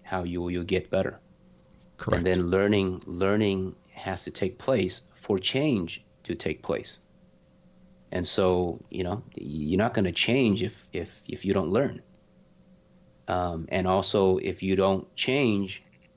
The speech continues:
Speaker 1: then you won't adapt to the changing environment, the changing of nature that we live in. The world changes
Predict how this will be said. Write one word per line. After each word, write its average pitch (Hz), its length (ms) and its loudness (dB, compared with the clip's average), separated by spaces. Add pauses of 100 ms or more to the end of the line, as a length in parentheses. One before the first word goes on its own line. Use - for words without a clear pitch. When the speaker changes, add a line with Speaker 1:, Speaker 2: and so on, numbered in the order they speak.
Speaker 1:
then 95 200 -2
you 92 160 0
won't 98 400 2
adapt 107 420 -2 (640)
to 98 420 -2 (600)
the 98 100 -2
changing 101 440 0
environment, 98 680 0
the 87 80 -12
changing 101 500 -4
of 92 120 -4 (120)
nature 98 460 0
that 87 140 -4
we 95 120 0
live 143 220 2
in. - 140 -10 (520)
The 98 100 2
world 101 380 2
changes 160 540 -2